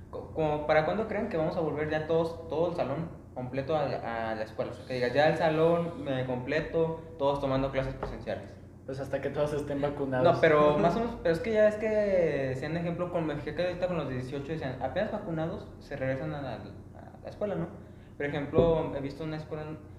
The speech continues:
Speaker 1: creo que acá en, creo que en el Tecno, <laughs> de que están viendo planes, pero le decían que a la vez no, porque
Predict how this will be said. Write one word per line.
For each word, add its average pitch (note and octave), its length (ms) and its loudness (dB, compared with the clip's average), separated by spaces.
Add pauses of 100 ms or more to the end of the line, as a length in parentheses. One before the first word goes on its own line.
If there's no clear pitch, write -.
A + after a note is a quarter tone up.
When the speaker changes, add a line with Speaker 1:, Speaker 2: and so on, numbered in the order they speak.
(220)
Speaker 1:
creo C#3+ 120 -12
que - 80 -14 (160)
acá D3 60 -8
en, C#3 320 -10 (640)
creo C3+ 140 -14
que G3+ 100 -6
en C3+ 60 -4
el - 60 -10
Tecno, A2+ 200 -6 (280)
<laughs> - 280 -14
de B2 140 -4
que B2+ 60 -6
están C3+ 200 -2
viendo D3+ 400 -4 (160)
planes, C#3 480 -2
pero A#2+ 140 0
le A#2 60 2
decían B2 240 0
que C3+ 80 -2
a A#2+ 40 0
la A#2 80 2
vez A#2+ 180 -2
no, C#3 360 0
porque B2+ 180 -8